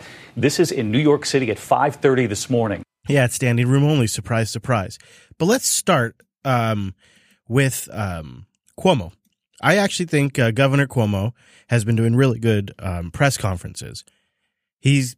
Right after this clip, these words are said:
Speaker 2: been hitting a few more emotional notes, referencing his mom and his dad in the last couple of days. But they're doing something I think is pretty intelligent.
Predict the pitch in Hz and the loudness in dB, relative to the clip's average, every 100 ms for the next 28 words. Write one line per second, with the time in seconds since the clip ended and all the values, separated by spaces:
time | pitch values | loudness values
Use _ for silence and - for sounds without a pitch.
0 | _ 143 139 139 127 170 190 185 147 170 | _ 2 4 4 2 4 4 4 2 2
1 | 160 156 147 135 117 117 123 135 170 165 | 4 6 6 6 4 4 4 2 2 4
2 | 156 156 - - 104 - 110 117 107 90 | 4 4 0 -4 -4 -2 -2 0 -2 -2
3 | 95 107 117 107 95 87 90 82 107 147 | 0 0 2 2 0 -2 -4 -4 -6 -10
4 | _ _ - 107 101 101 107 - 113 104 | _ _ -4 -2 0 0 -2 -2 -4 -2
5 | 101 87 80 92 117 - _ _ _ _ | -4 -4 -6 -6 -8 -12 _ _ _ _
6 | _ _ _ _ 120 123 113 156 214 190 | _ _ _ _ -2 0 2 2 4 2
7 | 170 143 127 123 131 107 - 117 101 - | 2 4 4 2 0 -2 -2 -2 -2 -2
8 | 120 95 - - | -2 -2 -8 -18